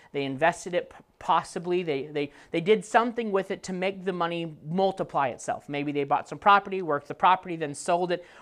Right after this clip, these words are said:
We're not really sure. We just know that they were able to take the money that they had and they doubled it, right? But he who had received the one talent went and dug in the ground and hid his master's money.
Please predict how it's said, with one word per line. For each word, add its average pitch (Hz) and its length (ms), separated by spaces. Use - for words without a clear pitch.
We're 160 80
not 165 180
really 156 160
sure. 180 200
We 185 200
just 190 180
know 185 140
that 165 120
they 170 120
were 160 100
able 160 200
to 143 80
take 214 340
the 208 80
money 190 260
that 175 160
they 175 200
had 160 360
and 147 180
they 151 140
doubled 139 420
it, 76 140
right? 151 260
But 151 220
he 294 320
who 294 120
had 226 320
received 190 420
the 170 100
one 208 400
talent 175 400
went 190 400
and 156 260
dug 208 400
in 240 140
the 247 80
ground 165 640
and 156 180
hid 208 300
his 180 240
master's 160 400
money. 143 220